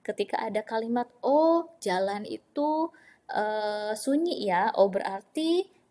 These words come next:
jalannya itu tidak bising gitu.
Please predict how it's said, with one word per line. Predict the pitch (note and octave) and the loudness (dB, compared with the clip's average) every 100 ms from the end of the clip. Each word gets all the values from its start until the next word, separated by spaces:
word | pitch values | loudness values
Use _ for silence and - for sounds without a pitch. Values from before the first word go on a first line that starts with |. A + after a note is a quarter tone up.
| - | -2
jalannya | F#3+ F3+ F3+ F3+ F#3 | 2 2 0 -2 -4
itu | E3 G3 - C#4+ F4+ - _ - | -6 -6 0 0 0 -8 _ -6
tidak | G3+ E3 F3 G#3 | -2 2 2 2
bising | D4 - F4 B3+ F#3+ - _ _ - | 0 4 4 4 -2 -12 _ _ -6
gitu. | F#3 F3+ D#3+ D3+ | -6 -2 -2 -4